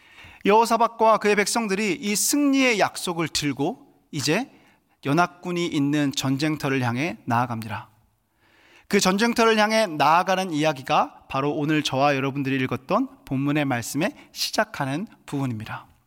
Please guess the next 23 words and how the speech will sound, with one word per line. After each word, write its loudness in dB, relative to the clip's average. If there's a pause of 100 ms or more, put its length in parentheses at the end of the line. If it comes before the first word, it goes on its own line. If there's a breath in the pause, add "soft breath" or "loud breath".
(1400 loud breath)
여호사밧이 4
군대를 2
이끌고 0 (440)
전쟁을 0
하기 0
위해 -2
나아갑니다. -4 (680)
그런데 0
여러분, -2 (440 loud breath)
여호사밧이 4
우리의-, 0
여호사밧이 2
우리에게 0
보여주는 -4
모습은 -4
조금 -4
이상합니다. -6 (880 loud breath)
분명히 4
연합군과 0
전쟁을 0
하기 0
위해서 0
나아가는데 -2